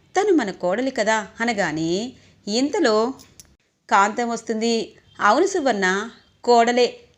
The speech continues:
కానీ వాళ్ళ ఇంటికి వెళ్తే నన్ను ఎంత అవమానించారో చూసావు కదా" అనగానే, "ఏంటి వదినా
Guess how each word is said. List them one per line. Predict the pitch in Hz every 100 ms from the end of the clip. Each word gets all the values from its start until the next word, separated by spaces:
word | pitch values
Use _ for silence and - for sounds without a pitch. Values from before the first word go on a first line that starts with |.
| _
కానీ | - 185 180 254
వాళ్ళ | 262 247 208
ఇంటికి | 190 208 -
వెళ్తే | 240 208 185 330 330 - _ 254
నన్ను | 359 254 160
ఎంత | 180 240 359
అవమానించారో | 311 302 302 285 269 247 285 370 - _ _ -
చూసావు | 285 302 370
కదా" | 330 214 262 214 -
అనగానే, | 226 226 180 170 190 240 262 _ _ _ _ -
"ఏంటి | 208 226 262
వదినా | 240 214 226